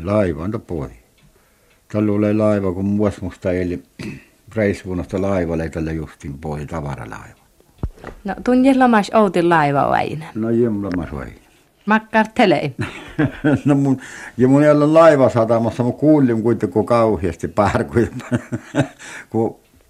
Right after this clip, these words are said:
Speaker 1: vuonolla ko-, o-, aki oi nyt kauheasti parkuja.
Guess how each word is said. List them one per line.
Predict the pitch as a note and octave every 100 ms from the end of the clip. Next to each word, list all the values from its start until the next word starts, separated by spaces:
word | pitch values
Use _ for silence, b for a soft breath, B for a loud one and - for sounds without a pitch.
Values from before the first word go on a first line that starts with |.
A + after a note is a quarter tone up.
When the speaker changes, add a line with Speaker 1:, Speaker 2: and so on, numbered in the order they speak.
| - G2+ F#2+
Speaker 1:
vuonolla | G2 G#2+ G#2 F2+ E2
ko-, | E2 E2+ D#2+ - D#2
o-, | D#2 - _ -
aki | F2 D#2 D#2
oi | E2+ D#2+
nyt | D2 C#2+ C#2 - b b b b b b b b b b b _ _
kauheasti | E2+ F2 E2+ D#2 C#2 - D2
parkuja. | - D2+ C#2+ - C2